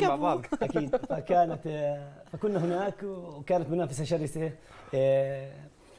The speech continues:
Speaker 3: كانت صعبة بصراحة، آه، لأنه الطريق نزوله صعبة شوي على العداء،
Speaker 1: مهم.
Speaker 3: خاصة، آه، عشان إحنا أعمارنا كبيرة. ب-، آه، خلصت السباق والحمد لله حصلت على المركز الثاني وعملت زمن قوي بالنسبة إلي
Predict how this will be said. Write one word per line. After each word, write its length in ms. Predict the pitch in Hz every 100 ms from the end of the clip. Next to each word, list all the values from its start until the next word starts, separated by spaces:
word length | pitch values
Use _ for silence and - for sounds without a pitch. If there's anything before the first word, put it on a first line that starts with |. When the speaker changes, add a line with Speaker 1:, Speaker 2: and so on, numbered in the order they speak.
| - -
Speaker 3:
كانت 300 | 208 170 147 147 -
صعبة 400 | - 151 131 135 - -
بصراحة، 580 | - 139 139 143 143 139 - -
آه، 200 | 139 127
لأنه 240 | 127 156 147
الطريق 280 | 151 160
نزوله 580 | 143 135 156 143 143 139
صعبة 340 | 127 139 123 120
شوي 320 | 135 131 117
على 160 | -
العداء، 280 | 113 104 131
Speaker 1:
مهم. 100 | 131
Speaker 3:
خاصة، 480 | - 143 - 143 131 - - - -
آه، 380 | 127 131 131 131
عشان 360 | 131 - 170 151
إحنا 400 | 135 131 151 143
أعمارنا 420 | 120 147 156 135
كبيرة. 420 | 127 139 135 123 120 - - - - -
ب-، 220 | 120 147 -
آه، 200 | 147 131
خلصت 320 | 170 202 -
السباق 440 | - 170 165 -
والحمد 280 | 160 165 156
لله 200 | 156 151
حصلت 320 | 143 165 151
على 60 | 143
المركز 240 | 147 131
الثاني 440 | 120 - 143 143 143 -
وعملت 240 | 117 156 135
زمن 220 | 151 123
قوي 260 | 151 143
بالنسبة 420 | 127 131 139 127 143
إلي 200 | 135